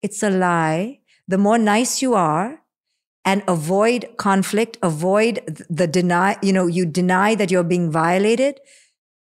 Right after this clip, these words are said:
At the end of many years of being nice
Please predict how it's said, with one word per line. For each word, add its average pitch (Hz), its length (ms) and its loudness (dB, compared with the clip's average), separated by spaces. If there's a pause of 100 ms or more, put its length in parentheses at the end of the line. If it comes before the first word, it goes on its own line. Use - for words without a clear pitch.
(160)
At - 180 0
the 226 220 -2
end 240 240 2
of 196 100 0
many 208 240 2
years 202 480 2
of 170 160 -2
being 180 180 0
nice 180 520 -2